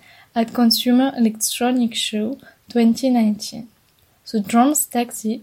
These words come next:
the Nexus, strongly resembles a Chinese taxi drone that had been the rage in past editions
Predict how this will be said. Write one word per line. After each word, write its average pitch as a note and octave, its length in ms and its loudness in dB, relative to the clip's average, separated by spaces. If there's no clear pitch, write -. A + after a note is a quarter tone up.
the A3 100 0
Nexus, G#3+ 640 -2
strongly B3 500 0
resembles A#3+ 800 0
a A3+ 80 -2
Chinese A#3 560 -2
taxi A3 420 -4
drone G#3 380 -4
that A#3 180 -2
had A3+ 200 2
been C4 200 4
the A#3 200 2
rage A3 440 0
in A3 260 2
past A#3 280 -4
editions A3 760 -4